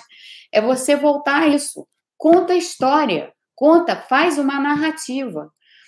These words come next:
É, o problema é que, é que hoje em dia a gente também caiu nessa, nessa falácia, na minha opinião,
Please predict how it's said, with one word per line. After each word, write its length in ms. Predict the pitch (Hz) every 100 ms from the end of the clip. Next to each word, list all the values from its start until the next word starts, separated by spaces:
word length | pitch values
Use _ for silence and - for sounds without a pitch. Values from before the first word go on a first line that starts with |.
| _ -
É, 220 | 214 208 -
o 100 | 285
problema 480 | 330 277 302 359 370
é 20 |
que, 240 | - 294 226 - - -
é 120 | 226
que 120 | 226
hoje 300 | 269 320 277
em 100 | 247
dia 600 | 170 196 277 233 170 160 -
a 120 | 208
gente 360 | 202 262 269 -
também 440 | 247 233 302 311
caiu 380 | 262 214 208 202
nessa, 580 | 190 175 - 175 165 165
nessa 400 | 185 175 175 175 - -
falácia, 760 | 190 170 185 247 - - 160
na 120 | 170
minha 160 | 175 175
opinião, 560 | 170 170 160 220 226